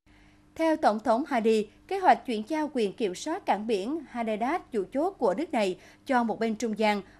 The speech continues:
vẫn bị phiến quân Houthi và các lực lượng trung thành với cựu Tổng thống Ali Abdullah Saleh ngăn cản. Theo ông, trong bối cảnh này, giải pháp quân sự là một lựa chọn khả thi hơn đối với cuộc khủng hoảng Yemen.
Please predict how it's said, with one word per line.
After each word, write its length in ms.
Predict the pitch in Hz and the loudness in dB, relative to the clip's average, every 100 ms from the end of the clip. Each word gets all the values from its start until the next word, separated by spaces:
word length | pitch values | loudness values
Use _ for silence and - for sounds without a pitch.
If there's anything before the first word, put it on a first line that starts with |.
| - | -6
vẫn 340 | 220 190 254 | -2 -2 0
bị 180 | 262 185 | 0 -2
phiến 200 | - 285 | -2 -2
quân 160 | 302 | -2
Houthi 400 | 240 240 240 226 | 0 -2 0 -2
và 140 | 208 190 | -2 -2
các 140 | 294 | -2
lực 160 | 320 196 | -2 -2
lượng 180 | 196 175 | -4 -4
trung 180 | 285 | -6
thành 240 | 262 220 190 | -2 -2 -2
với 260 | 196 233 370 | -6 -6 -2
cựu 180 | 233 175 | -2 -2
Tổng 220 | 202 185 | -4 -4
thống 220 | 214 214 | -2 -4
Ali 460 | 269 220 208 214 196 - - | -2 -2 2 2 0 -6 -6
Abdullah 720 | 226 233 214 220 214 208 202 - | -2 -2 0 -2 0 0 0 -4
Saleh 580 | - 226 208 202 196 190 | -2 0 0 0 -2 -4
ngăn 200 | 214 202 | -4 -2
cản. 300 | 196 165 247 339 - - - - | 0 0 -2 -6 -12 -20 -18 0
Theo 140 | 254 | 4
ông, 220 | 233 233 208 - | 4 4 0 -10
trong 140 | - 247 | -4 -2
bối 100 | 359 | 0
cảnh 160 | - 214 | 0 2
này, 260 | 226 196 - - | 0 0 -6 -16
giải 260 | 202 214 185 | -2 0 0
pháp 180 | 302 403 - | -2 -2 -2
quân 120 | 302 | -4
sự 280 | - 226 180 | 0 -2 0
là 180 | 208 | 0
một 220 | 196 202 202 | 2 0 -2
lựa 80 | |
chọn 260 | 190 214 175 | 0 2 2
khả 220 | 165 202 | 2 0
thi 140 | 170 240 | 0 0
hơn 240 | 226 226 214 - | 2 2 0 -6
đối 160 | 226 320 | -2 0
với 240 | 277 262 | 0 -2
cuộc 180 | 392 226 | 0 -2
khủng 120 | 202 | 0
hoảng 180 | 214 180 202 | -2 -4 -2
Yemen. 360 | 214 208 202 | 0 2 0